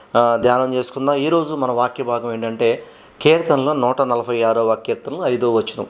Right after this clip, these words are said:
నూట నలభై ఆరు కీర్తన ఐదవ వచనంలో దేవుని యొక్క వాక్యం ఏమనుందంటే,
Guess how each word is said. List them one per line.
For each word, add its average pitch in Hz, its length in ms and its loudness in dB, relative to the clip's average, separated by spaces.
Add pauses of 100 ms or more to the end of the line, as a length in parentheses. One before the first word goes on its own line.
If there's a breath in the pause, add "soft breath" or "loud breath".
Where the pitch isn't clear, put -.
నూట 117 120 2
నలభై 117 220 0
ఆరు 107 120 -2
కీర్తన 110 240 -6
ఐదవ 107 180 2
వచనంలో 117 520 2 (440 loud breath)
దేవుని 139 320 6
యొక్క 120 460 2 (220)
వాక్యం 127 400 4
ఏమనుందంటే, 123 720 -2